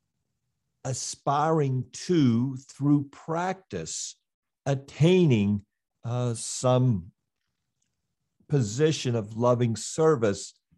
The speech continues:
to that manifestation of divinity, uh, Sri Krishna in Vraj. So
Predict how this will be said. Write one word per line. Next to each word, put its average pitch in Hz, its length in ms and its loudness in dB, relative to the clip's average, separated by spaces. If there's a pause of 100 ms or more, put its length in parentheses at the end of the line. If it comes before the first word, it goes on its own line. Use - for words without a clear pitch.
(580)
to 139 180 2
that 131 640 0 (480)
manifestation 110 1600 -2
of 123 220 -10
divinity, 117 840 2 (640)
uh, 101 380 -6 (640)
Sri 135 280 -2
Krishna - 540 -6 (920)
in 120 200 -2
Vraj. 123 640 0 (2250)
So 104 540 2